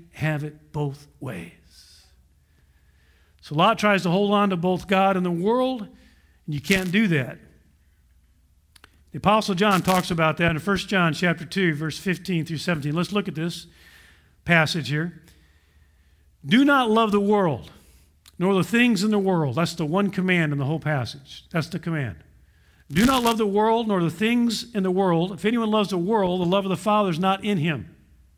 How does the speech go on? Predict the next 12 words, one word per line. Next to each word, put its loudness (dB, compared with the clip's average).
For -2
all 2
that 4
is 2
in 0
the 0
world, 0
the 0
lust 2
of -2
the 2
flesh, -4